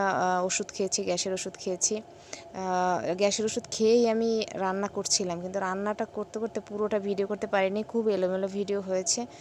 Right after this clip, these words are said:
আমি জানি না, উম, আপনারা কেমন দৃষ্টিতে দেখবেন, আমি জানি না। আহ, তো একটু ভিডিও করে আমি শুধুমাত্র উঠিয়েছি যে আপনাদের সাথে শেয়ার করব, তাই। এপাশে মাছটাও ভাজি করছিলাম, ভাত রান্না করেছিলাম। আহ,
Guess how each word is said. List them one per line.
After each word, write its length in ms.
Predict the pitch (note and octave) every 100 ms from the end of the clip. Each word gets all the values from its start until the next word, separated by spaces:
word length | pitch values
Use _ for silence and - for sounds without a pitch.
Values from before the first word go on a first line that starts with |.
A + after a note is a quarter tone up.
| - - - -
আমি 180 | G3+ F#3+
জানি 300 | G3+ F#3+ G3+
না, 140 | A3 A#3
উম, 80 | - C3+
আপনারা 480 | F3 F#3+ G3+ G#3 G3+
কেমন 380 | G3 G3+ F#3+ G3 G3
দৃষ্টিতে 360 | F#3 F#3+ G#3 G3+
দেখবেন, 340 | G3 F#3+ F#3 G3
আমি 140 | G3
জানি 260 | F#3+ F#3 F#3+
না। 120 | A3
আহ, 560 | - - - - F#3+ F#3+
তো 180 | G3+ G3
একটু 460 | - A#3+ - - C4+ C#4
ভিডিও 380 | A3 G#3+ G#3 A#3
করে 300 | A3+ A3+ A#3 B3
আমি 200 | A3 A3+
শুধুমাত্র 520 | - A3 A3 A3 G#3+
উঠিয়েছি 420 | A3+ G#3+ A#3+ A#3+ B3+
যে 100 | A#3
আপনাদের 320 | G3+ G3 G3
সাথে 200 | G3 G#3+
শেয়ার 280 | G#3+ - F#3+
করব, 220 | F#3 F#3+ F#3
তাই। 240 | F3+ E3+ F3
এপাশে 300 | F3 G3 A3 G#3
মাছটাও 500 | G3 F#3 - G3+ G#3
ভাজি 260 | G3+ F#3+ F#3+
করছিলাম, 500 | G3 - G3+ G3+ A3+ - - - - - - - - - - - -
ভাত 220 | F3+ F#3 -
রান্না 240 | G3+ G3+
করেছিলাম। 600 | G3+ G#3+ G3 G#3 G3 G3+ B3 - - - - -
আহ, 140 | -